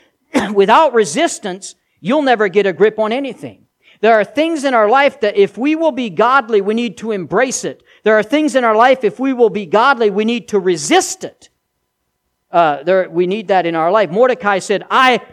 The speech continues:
will not bow. Here I stand. I will not bow." And he was ready to really die for it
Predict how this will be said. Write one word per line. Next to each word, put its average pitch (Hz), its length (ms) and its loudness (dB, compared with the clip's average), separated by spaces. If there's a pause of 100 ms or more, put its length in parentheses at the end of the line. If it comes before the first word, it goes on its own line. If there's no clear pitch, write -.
(120)
will 403 320 4
not 339 300 4
bow. 233 280 6
Here 262 260 2
I 330 200 4
stand. 147 800 -4 (480)
I 143 80 -6
will 175 160 -4
not 175 280 -4
bow." 135 380 -2 (640)
And 151 100 -6
he 156 60 -4
was 143 180 -6
ready 175 280 0
to 151 200 -6
really 190 300 -2
die 156 320 -4
for 117 300 -12
it - 100 -20